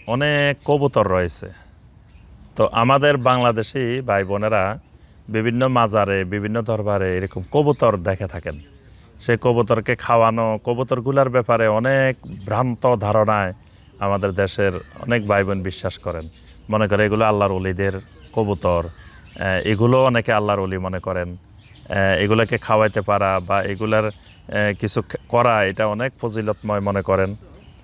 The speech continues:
ঠিক একইভাবে বাইতুল্লাহ গিয়েও যখন তারা বাইতুল্লাহর চতুর্পাশে বিভিন্ন ধরনের কবুতর দেখতে পান, তখন সেই কবুতরকে তারা খাওয়ানোর জন্য ব্যস্ত হয়ে পড়েন। আবার এক্ষেত্রে মারাত্মক যে আকীদা, সেটি হলো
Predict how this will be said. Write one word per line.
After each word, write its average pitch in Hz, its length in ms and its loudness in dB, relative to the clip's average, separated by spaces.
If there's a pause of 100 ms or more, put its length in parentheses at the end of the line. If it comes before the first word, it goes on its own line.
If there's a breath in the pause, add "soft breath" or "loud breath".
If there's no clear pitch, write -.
(100)
ঠিক 160 180 0
একইভাবে 135 640 4
বাইতুল্লাহ 160 520 2
গিয়েও 143 300 0
যখন 117 320 -2
তারা 107 440 2 (220)
বাইতুল্লাহর 104 460 -2
চতুর্পাশে 104 560 -4
বিভিন্ন 98 420 -2
ধরনের 95 280 0 (120)
কবুতর 139 380 2
দেখতে 98 360 -2
পান, 85 300 -4 (680 soft breath)
তখন 120 280 0
সেই 117 240 -2
কবুতরকে 107 520 -2
তারা 107 240 0
খাওয়ানোর 107 500 0
জন্য 98 200 -4
ব্যস্ত 98 320 -4
হয়ে 101 200 0
পড়েন। 95 360 -2 (920 loud breath)
আবার 120 440 4
এক্ষেত্রে 139 520 -4
মারাত্মক 135 680 0
যে 131 220 -2
আকীদা, 120 580 -2
সেটি 117 340 -2
হলো 113 340 2